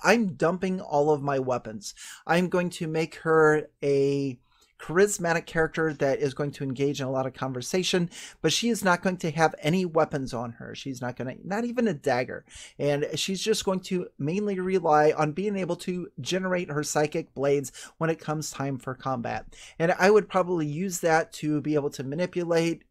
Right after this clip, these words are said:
going into places where we're, like, conversating or trying to work out a truce or something like that. Being able to go in unarmed,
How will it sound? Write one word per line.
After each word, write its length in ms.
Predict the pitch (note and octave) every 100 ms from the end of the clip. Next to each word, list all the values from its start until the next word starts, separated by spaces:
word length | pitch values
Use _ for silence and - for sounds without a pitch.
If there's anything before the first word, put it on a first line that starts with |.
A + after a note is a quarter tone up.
| _ _
going 260 | D3+ D3+ D3+ -
into 240 | D#3 D3+
places 720 | - D3+ D3+ D#3 D3+ C#3+ - -
where 480 | B2+ C#3+ C#3+ C#3 C#3
we're, 300 | C3+ C#3 B2+
like, 340 | B2+ C3+ - - - -
conversating 720 | - F3 F3 E3+ E3+ E3+ E3 D3+
or 80 |
trying 180 | B2+ C#3+
to 80 | C#3
work 180 | C3+ B2+
out 140 | B2
a 60 | A#2
truce 560 | - - E3+ E3 -
or 80 | B2+
something 320 | - C3+ B2+
like 160 | A#2+ A#2+
that. 280 | D#3 D3+ - - -
Being 140 | G#3+ A3+
able 160 | G#3
to 140 | G3 F3
go 240 | E3+ E3+
in 160 | F3 F3
unarmed, 680 | C#3+ C#3+ - D3 F3 F3+ F3+